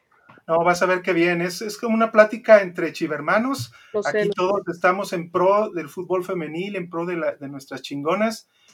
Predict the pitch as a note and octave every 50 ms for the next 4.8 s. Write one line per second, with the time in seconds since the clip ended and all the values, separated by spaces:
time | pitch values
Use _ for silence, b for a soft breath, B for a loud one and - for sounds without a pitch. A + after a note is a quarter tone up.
0 | _ _ _ - C#3 C#3 D#3 E3 E3+ F3 F3 F3 - F#3 F3+ D#3+ C#3+ - - C#3
1 | - - - - C#3 C3+ C#3+ C#3+ D3 F3+ F3 F3 F3+ E3+ F3 F3 F3 F3 D#3+ D#3
2 | E3+ F3+ F3 - G#3 F#3+ - - D#3+ C#3+ D3 D#3 F3 F#3+ F#3+ - - D3+ C3+ B2
3 | C3 _ _ - - _ - - _ _ - - C3 B2+ - F3 F3+ F3+ - D#3
4 | C#3 C#3+ E3+ F3 - G3+ G3 G#3 A3 A3 G#3+ F3+ D3+ C#3 C3+ C3+